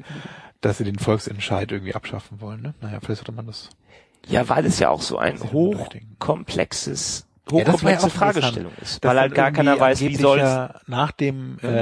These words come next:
Speaker 1: äh, Brexit diese Suchanfragen bei Google Richtung, was ist eigentlich E U und was heißt denn E-U-Referendum so an, sprunghaft angestiegen sind. Weiß nicht, ob das so stimmt oder ob das so ein Medien,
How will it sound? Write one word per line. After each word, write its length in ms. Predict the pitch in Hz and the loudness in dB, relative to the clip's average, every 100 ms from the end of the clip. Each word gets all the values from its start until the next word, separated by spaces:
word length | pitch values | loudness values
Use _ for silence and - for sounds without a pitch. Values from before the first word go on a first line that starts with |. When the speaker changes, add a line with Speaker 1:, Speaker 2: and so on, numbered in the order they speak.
| 113 | 0
Speaker 1:
äh, 40 | |
Brexit 440 | - 147 - 170 | -2 -4 -2 -4
diese 160 | 143 131 | -2 -2
Suchanfragen 680 | 131 165 135 131 131 127 127 | -2 -2 -2 -2 2 2 4
bei 100 | 123 | 0
Google 380 | 120 143 139 131 | 0 0 4 4
Richtung, 480 | 127 127 135 127 123 | 4 2 0 0 2
was 160 | 123 | 2
ist 140 | - - | 2 -2
eigentlich 340 | 123 123 117 | 0 -2 0
E 80 | 123 | 0
U 400 | 120 156 165 151 | 2 -2 -2 -2
und 160 | 127 120 | -4 -4
was 160 | 120 | 0
heißt 240 | 127 147 - | 0 0 -2
denn 60 | |
E-U-Referendum 760 | 127 143 151 127 127 123 135 131 | -4 -4 -4 -4 -4 -6 -6 -8
so 180 | 127 120 | -6 -6
an, 480 | 131 127 117 113 - - | -6 -10 -12 -12 -12 -12
sprunghaft 480 | - 156 170 151 | 2 4 6 6
angestiegen 460 | 147 165 - 104 104 | 6 2 -2 -4 -4
sind. 280 | 98 101 101 | -6 -8 -4
Weiß 180 | - - | 0 0
nicht, 100 | 113 | 0
ob 80 | |
das 100 | 113 | -2
so 80 | - | -4
stimmt 260 | - - 147 | -4 -2 0
oder 200 | 113 107 | 0 0
ob 100 | - | -2
das 100 | - | -6
so 80 | 123 | -6
ein 60 | 107 | -4
Medien, 460 | 120 135 131 127 | -2 2 0 0